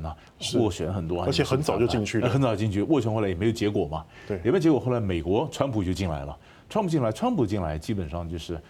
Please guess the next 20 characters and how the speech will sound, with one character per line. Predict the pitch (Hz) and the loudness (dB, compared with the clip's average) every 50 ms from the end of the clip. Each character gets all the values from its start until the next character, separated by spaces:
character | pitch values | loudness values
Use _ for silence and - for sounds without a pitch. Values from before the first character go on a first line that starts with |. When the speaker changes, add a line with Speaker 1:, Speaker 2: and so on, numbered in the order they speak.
| - - | -18 -14
Speaker 1:
谈 | - 92 90 | -12 -8 -6
到 | 92 92 92 92 - - - - - | -4 -6 -6 -6 -10 -16 -20 -18 -8
经 | - - 151 165 | -4 -2 0 0
济 | 160 165 151 | 2 0 0
的 | 98 | 0
原 | 82 78 78 73 73 | -2 -4 -4 -6 -6
因 | 78 80 80 | -8 -8 -8
嘛。 | 80 - - - - - - - | -8 -10 -12 -16 -20 -20 -20 -8
所 | - - 202 | -2 0 0
以 | 147 | 2
你 | 117 | 2
看 | 104 135 131 | 0 0 -2
这 | 131 202 | 0 0
一 | 165 120 | 0 0
次， | 107 - 127 107 87 - - - - | 0 0 -2 -2 -2 -4 -8 -12 -6
Speaker 2:
对。 | - 101 | -4 -2
Speaker 1:
呃， | 98 92 90 | -2 -2 -2
他 | - - - 123 | -4 -4 -4 -2
们 | 127 131 127 123 | -2 -2 -4 -4
在 | - - 107 98 90 | -4 -4 -2 -2 -2